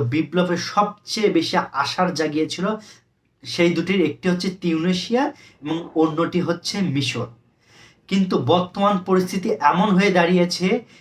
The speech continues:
এই বিপ্লবই যেন তাদের জন্য গলার কাটা হয়ে দাঁড়িয়েছে। ঠিক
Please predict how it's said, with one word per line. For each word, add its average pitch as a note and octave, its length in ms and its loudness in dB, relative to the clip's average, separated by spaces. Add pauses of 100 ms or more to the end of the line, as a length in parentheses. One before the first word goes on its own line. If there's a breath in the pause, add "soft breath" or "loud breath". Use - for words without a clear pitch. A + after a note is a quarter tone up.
(140 loud breath)
এই D#3+ 140 4 (120)
বিপ্লবই F#3 500 2
যেন F3+ 220 2
তাদের E3 380 0
জন্য D#3+ 220 -2 (160)
গলার C#3+ 320 0 (120)
কাটা E3+ 300 2
হয়ে C#3+ 260 -2
দাঁড়িয়েছে। F#2+ 480 -10 (2500 soft breath)
ঠিক G#3+ 180 2